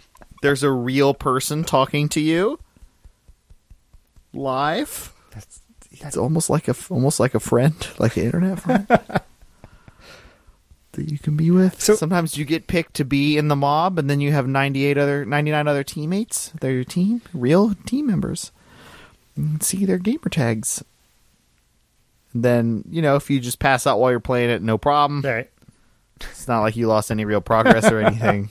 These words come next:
Speaker 2: <laughs> I haven't considered that that's a factor.
Speaker 1: So, <laughs> right, so you know if you pass out during, other people can be like, "Hey, well, come on, man. It's your turn.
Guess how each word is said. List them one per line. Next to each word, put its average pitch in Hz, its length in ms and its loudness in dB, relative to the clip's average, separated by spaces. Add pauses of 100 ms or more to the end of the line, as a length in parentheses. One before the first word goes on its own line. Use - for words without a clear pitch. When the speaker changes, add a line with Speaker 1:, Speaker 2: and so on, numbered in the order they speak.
(260)
Speaker 2:
<laughs> - 220 -2
I - 300 4
haven't 156 220 -4
considered 135 440 -6
that 113 120 -8
that's 120 200 -10
a 113 40 -14
factor. 113 440 -12 (640)
Speaker 1:
So, - 220 0 (440)
<laughs> - 420 -6
right, 175 200 2
so - 140 0
you 208 200 0
know 190 140 2
if 165 80 -2
you 143 100 -6
pass 143 300 0
out 139 200 2
during, 113 240 2
other 123 140 2
people 123 180 2
can 113 140 -2
be 113 60 0
like, 107 140 -2
"Hey, 131 260 2
well, 104 80 0
come 135 180 -4
on, 127 160 2
man. 107 320 0
It's - 80 -12
your 123 100 0
turn. 110 360 0